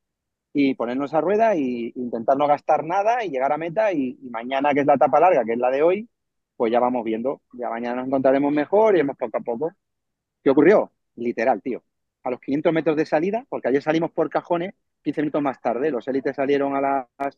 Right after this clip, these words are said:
siete, a las ocho de la mañana, otro grupo a las ocho y cuarto y nosotros a las ocho y media.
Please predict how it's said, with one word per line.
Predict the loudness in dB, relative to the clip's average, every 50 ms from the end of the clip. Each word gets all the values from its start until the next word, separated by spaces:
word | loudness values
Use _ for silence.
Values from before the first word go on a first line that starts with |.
| _ -20
siete, | -6 -2 0 0 0 0 _
a | -2 0 2
las | 2 0 0 -4
ocho | -6 -6 -4 -4
de |
la | -4 -2
mañana, | -4 -4 -2 -2 -2 -2 -2 -4 -6 -8 _ _ _ _ _ _ _ _ _ _
otro | -2 -2 0 2 2 2 4
grupo | 4 4 4 4 4 4 4
a |
las | 4 4 4 2 0 -4 _ _ _ _ _ _ _
ocho | -8 -6 -4 -4
y | -2
cuarto | 2 2 2 2 2 2 2 2 2
y | 0
nosotros | -2 -2 -4 -2 0 2 2
a | 2
las | 2 0
ocho | -4 -8 -6 -8 -8
y | -6
media. | -6 -4 0 0 0 0 0